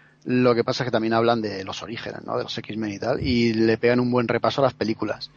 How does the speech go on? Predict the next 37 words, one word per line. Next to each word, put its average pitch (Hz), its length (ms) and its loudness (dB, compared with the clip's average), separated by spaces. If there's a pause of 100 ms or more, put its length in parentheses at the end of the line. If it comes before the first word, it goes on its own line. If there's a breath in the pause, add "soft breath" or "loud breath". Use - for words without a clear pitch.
(520 loud breath)
Eh, 113 520 6
como 123 200 0
digo, 123 480 4
son, 120 760 -4
son 120 320 -4
dos 117 320 2
podcasts 131 420 0
lo 117 120 0
que 113 120 2
llevan, 127 280 2
pero 117 200 0
vamos, 107 300 -6
estos 110 360 -8
chavales 113 300 0
lo 110 80 0
hacen 123 220 -2
de 113 80 2
fábula. 113 400 0 (240)
Eh, - 360 -10
lo 113 180 4
recomiendo, 107 520 2
es 110 220 2
La 120 140 4
hora 135 140 6
de 120 60 6
las 92 140 -4
tortas. - 460 -4 (440 loud breath)
Y 123 100 2
otro 139 200 2
podcast, 151 400 2
este 120 180 -4
ya 123 100 4
barriendo 123 340 0
un 120 80 -6
poco 123 200 -4
para 117 220 2
casa, 135 440 -2